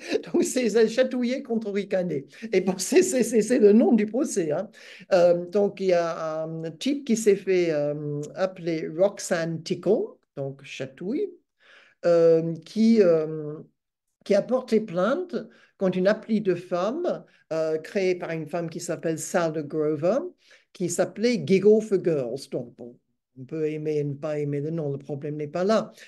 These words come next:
Mais elle avait, bon, c'est une appli où les femmes pouvaient parler entre elles. C'est une femme hétérosexuelle, elle n'est pas tellement, bon, elle n'était pas tellement, tellement féministe, hein, pas dans le mouvement, euh, féministe, euh, de longue date de toute manière,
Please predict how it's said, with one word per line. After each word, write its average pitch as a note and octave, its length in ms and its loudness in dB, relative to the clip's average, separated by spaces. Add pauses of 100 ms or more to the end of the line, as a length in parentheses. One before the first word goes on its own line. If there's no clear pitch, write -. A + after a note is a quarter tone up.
Mais E3+ 100 -2
elle D#3+ 80 0
avait, D#3+ 280 -2
bon, E3 220 -8
c'est D#3+ 140 -4
une E3 160 -4
appli G#3 340 -2
où B3+ 80 -2
les E3+ 140 -2
femmes F#3 260 -4
pouvaient D#3+ 260 -6
parler D3+ 320 -8
entre D3 280 -8
elles. D4 120 0
C'est D#3 180 -10
une D3+ 120 -12
femme E3 180 -6
hétérosexuelle, G3 720 -4
elle D3+ 300 0
n'est D3 80 -2
pas D#3 340 -10
tellement, E3+ 380 -2
bon, E3+ 160 -6
elle D3 80 -2
n'était C#3+ 180 -6
pas D3+ 160 -6
tellement, D3 380 -6
tellement D3+ 400 -8
féministe, G#3+ 580 -6
hein, D#3 140 -6
pas D3+ 180 -8
dans C#3+ 140 -10
le D3 100 -8
mouvement, D#3 600 -4
euh, C3 120 -2 (460)
féministe, D#3 680 -6
euh, C#3 600 0
de C#3+ 120 -6
longue C#3+ 260 -4
date G#3+ 240 -6
de C#3+ 60 -14
toute D3 160 -14
manière, A3 520 -2